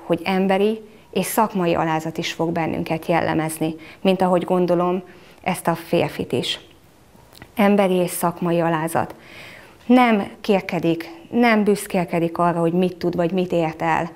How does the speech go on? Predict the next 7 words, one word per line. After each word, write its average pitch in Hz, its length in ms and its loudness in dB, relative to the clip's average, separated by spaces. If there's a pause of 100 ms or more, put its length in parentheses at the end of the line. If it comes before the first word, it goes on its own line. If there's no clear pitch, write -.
(380)
hanem 190 260 0
teszi 202 600 0
csendes 190 460 -2
módon 175 520 0 (260)
a - 120 -6
maga, 185 320 2 (320)
ö, 180 220 4